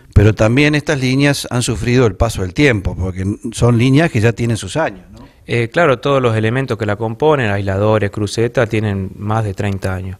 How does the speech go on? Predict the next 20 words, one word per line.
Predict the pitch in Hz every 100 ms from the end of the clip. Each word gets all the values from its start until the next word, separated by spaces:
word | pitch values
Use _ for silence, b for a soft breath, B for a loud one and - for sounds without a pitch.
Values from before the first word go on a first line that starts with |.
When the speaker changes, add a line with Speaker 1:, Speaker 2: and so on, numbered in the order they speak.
| b b b b
Speaker 2:
Entonces | 98 95 101 -
lo | 98 95
que | 101
hace | 98 -
el, | 101 98 95 - 92 101
la, | 95
el | 90 - - - -
personal | - 95 101 104
de | 110
redes, | 117 120 127 117 110 -
además | 98 113 131
de | 113
recorrerla, | 110 98 110 110 110 123 123
y | 95
cuando | - 92 95
vemos | 110 113 107
alguno | 107 110 107
que | 101
está | - 107
dañado, | 104 107 113 107 117 131